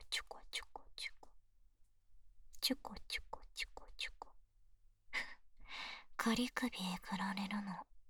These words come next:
気持ちいいですね。こうやって、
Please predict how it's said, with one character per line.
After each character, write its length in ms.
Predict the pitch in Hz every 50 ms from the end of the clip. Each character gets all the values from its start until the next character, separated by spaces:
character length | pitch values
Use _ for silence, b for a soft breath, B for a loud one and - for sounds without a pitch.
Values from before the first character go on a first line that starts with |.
| - - - -
気 140 | - - 262
持 160 | 226 247 247
ち 260 | 233 - - 247 247
い 20 | 254
い 40 | 254
で 100 | 254 226
す 140 | - - 202
ね。 320 | 202 202 208 254 - - - - - - - - - - - - - - - - - - - - - - - - - - - - - - -
こ 100 | - - 170 165 160 165
う 60 | 165
や 140 | 165 170 -
っ 40 | - - - -
て、 120 | - -